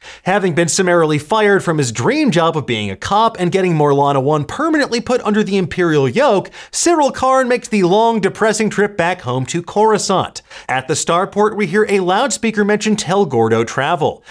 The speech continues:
That was a corporation that runs passenger liners that first appeared in Going My Way, a nineteen ninety-one adventure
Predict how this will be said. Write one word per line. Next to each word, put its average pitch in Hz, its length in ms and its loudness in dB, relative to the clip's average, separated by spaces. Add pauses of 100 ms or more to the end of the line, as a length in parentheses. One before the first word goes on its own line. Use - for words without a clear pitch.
(100)
That 190 160 -2
was 233 120 0
a 226 100 0
corporation 233 680 0
that 165 140 0
runs 185 220 0
passenger 220 600 0
liners 117 380 -2
that - 160 -2
first 233 260 -2
appeared 220 280 0
in 190 180 0
Going 117 320 2
My 123 260 2
Way, 170 320 2
a 196 140 0
nineteen 170 380 -2
ninety-one 135 360 0
adventure 165 580 0